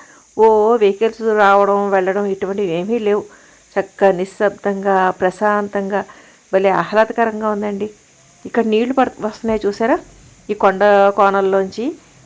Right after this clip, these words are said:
ఆ మొక్కలు, ఔషధ మొక్కల దగ్గర నుంచే వచ్చే నీళ్లు, ఇవి చాలా మెడిసినల్ వాల్యూస్ ఉంటాయండి ఈ నీళ్ళల్లోనూ. అందుకని చాలామంది, ఆ, డైరెక్ట్గా అక్కడ నీళ్లు తాగడం, బాటిల్స్లో పట్టుకెళ్ళడం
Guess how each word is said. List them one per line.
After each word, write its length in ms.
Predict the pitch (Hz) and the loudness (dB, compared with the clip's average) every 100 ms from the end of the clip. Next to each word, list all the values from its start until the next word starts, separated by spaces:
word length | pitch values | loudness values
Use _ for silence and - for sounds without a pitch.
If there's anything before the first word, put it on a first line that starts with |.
| - | -6
ఆ 80 | 190 | -2
మొక్కలు, 340 | 190 180 202 | -2 0 2
ఔషధ 300 | 185 175 202 | 2 2 -2
మొక్కల 520 | 190 185 - 190 180 - _ _ _ - | -2 -4 0 0 0 -4 _ _ _ -4
దగ్గర 260 | 196 185 185 | -4 -2 -4
నుంచే 220 | 190 190 | -4 -2
వచ్చే 460 | 185 165 - 190 170 | -2 -2 0 0 0
నీళ్లు, 500 | 175 180 185 180 247 - _ - | -4 -4 -2 -4 -6 -14 _ -14
ఇవి 200 | - 208 214 | -8 -6 -4
చాలా 220 | 170 185 | -2 0
మెడిసినల్ 520 | 262 233 220 226 214 | 2 0 -2 -4 -2
వాల్యూస్ 420 | 208 196 180 185 196 | 2 2 0 -4 -6
ఉంటాయండి 400 | 170 170 160 165 | -6 -6 -6 -8
ఈ 140 | 165 | -6
నీళ్ళల్లోనూ. 580 | 170 151 143 143 127 156 - _ _ - | -6 -4 -4 -4 -6 -8 -14 _ _ -12
అందుకని 340 | 160 156 214 254 | -10 -2 -2 0
చాలామంది, 640 | 220 143 220 220 240 415 - - - - | 0 0 -2 -2 -2 -2 -4 -20 -20 -6
ఆ, 160 | 214 214 | -2 0
డైరెక్ట్గా 420 | 185 170 170 240 | 0 -2 -2 -2
అక్కడ 200 | 226 226 | 0 0
నీళ్లు 360 | 220 208 180 | 2 0 -2
తాగడం, 500 | 185 180 180 202 247 240 | 0 0 0 -2 -2 2
బాటిల్స్లో 480 | 220 170 170 - 185 | 2 2 -4 -6 -6
పట్టుకెళ్ళడం 540 | 180 - 180 165 226 | -6 -6 -6 -4 -6